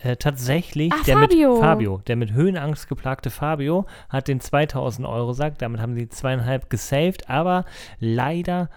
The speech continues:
Speaker 1: haben sie siebzehneinhalb oder se-, sechzehneinhalb in den Wind geschossen.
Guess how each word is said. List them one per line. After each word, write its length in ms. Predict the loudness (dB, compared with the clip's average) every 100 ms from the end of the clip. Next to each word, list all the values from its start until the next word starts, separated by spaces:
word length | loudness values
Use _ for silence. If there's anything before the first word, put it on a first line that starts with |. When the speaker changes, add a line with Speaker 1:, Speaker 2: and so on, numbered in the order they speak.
| -4
Speaker 1:
haben 220 | 0 0
sie 200 | 2 0
siebzehneinhalb 720 | 0 -4 -2 -2 2 0 0
oder 100 | -2
se-, 260 | -2 -4 -4
sechzehneinhalb 720 | -2 -2 -2 -2 0 -2 -4 -4
in 120 | 0
den 280 | 0 -2 -4 -12 _ _ -8
Wind 300 | 0 0 2
geschossen. 680 | -2 -2 -2 -4 -4 -4